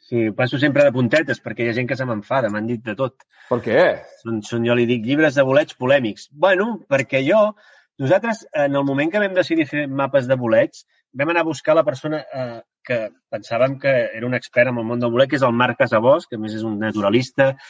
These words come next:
Speaker 1: és una persona que col·labora amb moltes entitats per la neteja de, de, dels boscos i per la preservació i de més, i ell parteix, igual que nosaltres, i per això ens vam posar molt d'acord, de que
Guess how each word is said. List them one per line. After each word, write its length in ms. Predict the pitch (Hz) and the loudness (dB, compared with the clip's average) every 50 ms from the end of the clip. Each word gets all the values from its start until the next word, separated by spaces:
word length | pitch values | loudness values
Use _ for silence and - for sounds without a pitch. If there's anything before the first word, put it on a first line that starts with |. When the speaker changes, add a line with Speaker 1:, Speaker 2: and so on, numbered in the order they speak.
| - - - _ _ | -20 -20 -20 _ _
Speaker 1:
és 60 | 110 107 | -6 -2
una 120 | 113 110 104 | -2 0 -2
persona 340 | 107 101 - 117 117 117 | -2 -4 -2 -2 -2 0
que 120 | 104 110 107 | 0 -2 -2
col·labora 320 | - 107 104 101 110 110 107 | -2 -4 -2 0 0 0 0
amb 80 | 104 | 0
moltes 240 | 104 104 107 110 104 | -2 -2 -2 -2 -4
entitats 420 | 113 101 101 92 110 110 110 - | -2 -4 -4 -2 -2 -2 -2 -2
per 120 | - 110 101 | -4 -6 -4
la 80 | 104 101 | -4 -4
neteja 400 | 104 98 101 101 101 101 110 107 | -6 -6 -6 -6 -4 -2 0 0
de, 140 | 104 104 101 101 98 95 - _ _ - - - _ _ _ _ _ _ - | 2 2 2 0 0 -4 -8 _ _ -20 -20 -20 _ _ _ _ _ _ -12
de, 180 | 117 107 107 104 | -8 -8 -8 -6
dels 240 | 110 107 95 90 82 85 | -6 -8 -8 -8 -4 2
boscos 540 | 104 120 123 - - - 123 117 110 101 | 4 4 4 2 -2 -4 -2 -2 0 0
i 80 | 110 110 | -2 -2
per 160 | - 107 101 | -2 -2 0
la 100 | 107 107 - | 0 0 0
preservació 840 | 107 104 - - 104 101 101 95 - - 110 123 123 120 120 117 113 | 0 -4 -4 -6 -6 -4 -4 -6 -4 0 2 4 4 4 2 2 0
i 120 | 113 110 104 | 0 0 0
de 80 | 113 | -2
més, 320 | 120 131 160 185 - - _ _ _ _ _ _ _ _ _ _ _ _ _ - | 0 0 -2 -2 -4 -8 _ _ _ _ _ _ _ _ _ _ _ _ _ -6
i 200 | 151 147 131 131 | -4 0 0 2
ell 160 | 139 156 - - | 0 0 -2 0
parteix, 540 | - 190 175 - - - 143 160 160 - _ _ _ | 0 0 0 4 4 4 4 2 0 -8 _ _ _
igual 320 | - 156 131 120 127 131 123 | -6 -4 -2 2 0 2 2
que 80 | 151 147 | 2 0
nosaltres, 420 | 139 123 131 135 135 185 190 165 | 2 2 2 0 2 0 -2 -2
i 60 | 135 | -4
per 140 | - 117 104 | -6 -8 -8
això 100 | - 127 | -6 -6
ens 100 | 123 123 | -4 -2
vam 120 | 151 151 147 | -2 -2 -2
posar 160 | 147 139 143 | -2 -4 -4
molt 160 | 131 127 127 | -4 -2 -4
d'acord, 240 | 120 104 113 135 165 180 | -4 -2 -2 -2 -2 -2
de 80 | 165 | -2
que 140 | - - | -2 -4